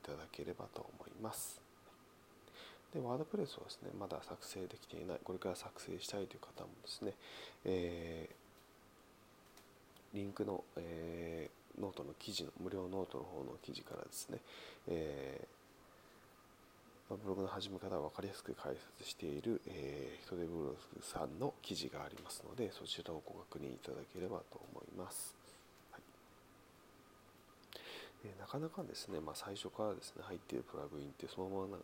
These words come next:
なんか残しちゃいがちな、あ、まあ、なんか削除しちゃいけないんじゃないかっていう感じでは思うんですけども、そんなことはなくてですね、えー、まあ、大体、まあ、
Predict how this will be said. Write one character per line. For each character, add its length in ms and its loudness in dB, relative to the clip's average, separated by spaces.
な 80 0
ん 20 0
か 100 2
残 260 0
し 120 4
ち 60 4
ゃ 20 2
い 60 0
が 140 0
ち 160 2
な、 100 4
あ、 40 2
ま 100 4
あ、 20 4
な 60 4
ん 60 0
か 80 0
削 240 0
除 100 2
し 100 6
ち 60 4
ゃ 60 0
い 120 -2
け 140 2
な 80 6
い 80 8
ん 20 0
じ 120 0
ゃ 20 -6
な 80 -8
い 60 -6
か 160 -4
っ 20 -2
て 180 -6
い 40 0
う 20 -14
感 240 -2
じ 140 -2
で 60 4
は 60 6
思 260 6
う 20 2
ん 20 2
で 120 -4
す 100 -6
け 80 -6
ど 100 -2
も、 180 0
そ 60 0
ん 100 2
な 60 4
こ 160 -4
と 120 0
は 120 -2
な 60 -8
く 120 -12
て 120 -6
で 120 -12
す 160 -10
ね、 140 2
え 760 2
ー、 0 -
ま 60 8
あ、 20 2
大 180 6
体、 220 10
ま 140 8
あ、 60 6